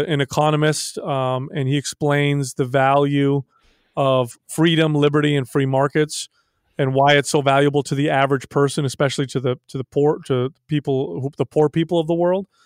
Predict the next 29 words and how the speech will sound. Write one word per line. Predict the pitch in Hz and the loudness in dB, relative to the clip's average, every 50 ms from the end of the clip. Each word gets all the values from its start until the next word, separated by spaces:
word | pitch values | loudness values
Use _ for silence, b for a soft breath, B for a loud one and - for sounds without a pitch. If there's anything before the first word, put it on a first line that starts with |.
| _ _ _ _ _ _ - | _ _ _ _ _ _ -2
Um, | 143 143 143 139 156 | 0 2 2 2 0
and | 170 147 | 0 0
he's | 151 143 | 0 0
a | 135 | 2
very | 135 151 156 175 | 2 2 2 0
empathetic | 190 170 151 143 - 147 - - 147 139 139 - | 0 -4 -2 0 -2 -2 0 0 0 0 0 -2
communicator. | _ - 139 135 135 135 - - 131 123 123 127 123 | _ -4 -2 -2 -2 -4 -2 -2 -2 -2 -2 -4 -6
So | - 139 131 | -4 -6 -6
it's | 123 - | -4 -4
a, | 131 123 - - - 165 160 - | -6 -6 -6 -8 -12 -14 -14 -14
it's | 160 - | -10 -10
a | 139 123 | -10 -10
great, | 120 - 139 143 143 139 143 - _ | -8 -2 0 2 2 2 0 -4 _
great, | _ 147 135 127 123 143 - _ _ _ _ _ _ _ _ _ _ _ - | _ -2 0 0 -2 -4 -8 _ _ _ _ _ _ _ _ _ _ _ -4
um, | 143 127 127 | -4 -4 -2
thing | - - 143 135 | -2 -2 -4 -2
to | 123 135 127 | -2 -2 -2
read. | 131 131 120 117 120 - _ _ _ _ _ _ | 0 0 -2 -4 -6 -10 _ _ _ _ _ _
Um, | - 143 143 139 147 - | 0 0 2 0 0 0
I | - 160 165 | 2 4 6
also | 165 165 170 160 - - 165 160 156 | 6 6 6 4 2 2 2 2 2
recommend, | 156 165 165 160 175 160 156 156 160 156 156 156 156 - | 2 0 2 2 0 0 0 0 0 0 -2 -4 -4 -4
um, | 180 156 147 147 147 143 143 147 - - | -2 0 0 0 0 -2 -4 -6 -10 -8
reading | - 160 151 156 175 170 170 175 170 170 165 165 156 156 _ _ _ _ _ _ _ | -6 -2 0 0 2 2 2 0 0 0 0 -2 -4 -6 _ _ _ _ _ _ _
spiritual | - - - - - 170 175 180 185 190 160 - 180 170 160 | -12 -10 -10 -2 2 4 4 6 4 4 2 0 -2 -2 -2
texts. | - - 170 175 165 151 - - - - - - - - - | 0 0 2 2 2 0 -4 -10 -12 -12 -12 -14 -14 -16 -16
So | - - - - 160 147 143 143 143 139 139 139 135 139 - | -14 -14 -4 -2 0 2 4 4 2 2 2 2 0 0 -2
I | 175 151 135 | -2 -4 -4
think | - - 156 147 143 - - | -2 -2 -2 -2 -2 -4 -10